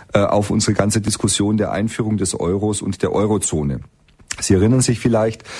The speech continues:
dass damals sehr intensiv diskutiert wurde, ob denn die Euro-Stabilitätskriterien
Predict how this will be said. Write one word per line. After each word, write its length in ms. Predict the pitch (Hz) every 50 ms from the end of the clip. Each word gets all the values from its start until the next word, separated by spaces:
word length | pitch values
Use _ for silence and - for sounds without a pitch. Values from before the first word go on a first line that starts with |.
| - - - - - -
dass 300 | - 98 87 - - -
damals 640 | 95 90 92 101 113 113 107 107 104 104 104 101 -
sehr 380 | - - - - - 110 113 -
intensiv 500 | 117 110 101 98 95 - - 117 120 -
diskutiert 640 | - 110 - - - 92 - - - 113 120 - -
wurde, 380 | 117 113 110 107 107 - -
ob 180 | - 110 - -
denn 200 | - 104 98 92
die 180 | 95 95 - -
Euro-Stabilitätskriterien 1700 | 101 110 104 110 104 - - 98 87 101 95 92 85 - - 113 113 - - - 98 - - - 90 87 82 90 92 95 98 101